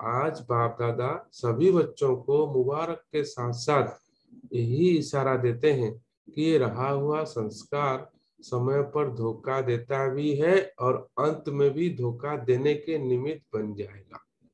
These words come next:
है ना, अभी भी धोखा देता है, हमको भाव से दूर कर देता है, हमारा याद तोड़ देता है। तो इसलिए वो बोलता है, अभी भी धोखा देता है और आगे अंत समय में निमित्त बन जाएगा धोखा देने की।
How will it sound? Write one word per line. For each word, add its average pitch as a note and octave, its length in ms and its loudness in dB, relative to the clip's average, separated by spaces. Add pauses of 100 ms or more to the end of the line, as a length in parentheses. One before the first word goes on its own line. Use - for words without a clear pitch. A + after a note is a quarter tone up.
(140)
है B2 100 -8
ना, C#3+ 60 -6
अभी A2+ 260 0
भी C3+ 140 2
धोखा B2+ 320 2
देता B2+ 320 0
है, C3+ 100 -2
हमको A#2+ 340 -4
भाव A#2 260 -4
से G#3 340 -4 (280)
दूर D#3 280 0
कर A#2+ 80 0
देता A2+ 400 -6
है, C#3+ 300 -4 (460)
हमारा B2 240 2
याद B2 440 2 (220)
तोड़ C#3+ 280 4
देता A2 280 -4
है। B2+ 340 -6 (840)
तो D3 120 2
इसलिए C#3 320 0
वो C3 80 2
बोलता C3 360 0
है, C#3+ 120 0
अभी A#2+ 240 -2
भी C#3+ 280 -4 (300)
धोखा A#2 260 0
देता B2 400 0
है D3+ 240 -4
और B2 180 -4
आगे G#2 360 0
अंत C#3 360 -2
समय B2+ 380 2
में C#3 360 4
निमित्त A#2+ 420 2
बन A2+ 180 -4
जाएगा C#3+ 320 0
धोखा A2+ 280 -4
देने G#2 280 -8
की। - 160 -18